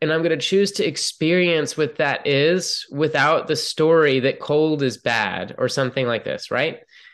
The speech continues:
And so I relate that with yin yoga, because in yin yoga, we hold the postures,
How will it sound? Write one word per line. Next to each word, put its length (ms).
And 120
so 220
I 140
relate 420
that 180
with 180
yin 320
yoga, 320
because 320
in 140
yin 200
yoga, 320
we 140
hold 440
the 80
postures, 960